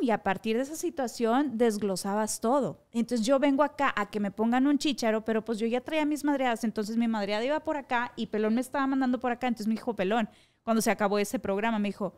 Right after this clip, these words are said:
"¿No sabes usar chícharo?". Le digo, "Sí",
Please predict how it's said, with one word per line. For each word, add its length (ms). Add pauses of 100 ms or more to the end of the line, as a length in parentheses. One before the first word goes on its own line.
(180)
"¿No 300
sabes 420
usar 360
chícharo?". 480 (480)
Le 100
digo, 160
"Sí", 420